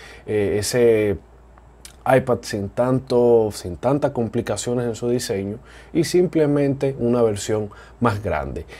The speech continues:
Entonces, en este video lo que quiero hablarles es sobre qué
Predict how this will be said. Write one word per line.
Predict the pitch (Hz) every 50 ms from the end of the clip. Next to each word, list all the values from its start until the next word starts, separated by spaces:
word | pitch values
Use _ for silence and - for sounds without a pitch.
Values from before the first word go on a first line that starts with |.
| - - -
Entonces, | 151 151 135 185 196 190 - 190 -
en | 165 170 175
este | 170 160 190 175
video | 170 170 165
lo | 156 156
que | 143 147 131
quiero | - 147 151 151 139 - - -
hablarles | 127 131 131 131 135 135 139 135 127 127 127 123 - - -
es | 117 120 120 117 - - - - - -
sobre | - - 127 123 131 127 127 - -
qué | - 202 185 175